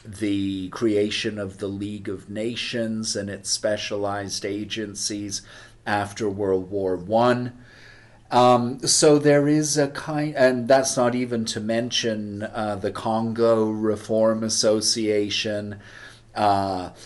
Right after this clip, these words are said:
women's movements of the time, a whole range of kind of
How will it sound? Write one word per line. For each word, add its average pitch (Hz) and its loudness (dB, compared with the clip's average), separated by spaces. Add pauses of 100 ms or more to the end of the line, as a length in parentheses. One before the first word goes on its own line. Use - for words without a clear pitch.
women's 113 4
movements 110 0
of 104 0
the 107 0
time, 107 -4
a 104 0
whole 123 2
range 107 -2
of 101 -10
kind 107 -10
of 95 -2